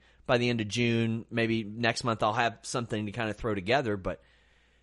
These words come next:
Anakin J M T says, "Did W W E or Fox make a deal with Nickelodeon for use of that slime?" Hey,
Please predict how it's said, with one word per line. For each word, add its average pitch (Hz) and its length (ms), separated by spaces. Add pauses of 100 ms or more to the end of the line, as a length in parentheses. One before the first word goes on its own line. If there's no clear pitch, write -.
(260)
Anakin 170 300
J 160 260
M 151 100
T 156 160
says, 147 200
"Did 147 120
W 226 220
W 208 160
E - 20
or 135 60
Fox 151 360
make 139 180
a 120 40
deal 131 180
with 123 140
Nickelodeon 117 580
for - 120
use 107 260
of 98 60
that 107 240
slime?" 92 560
Hey, 180 300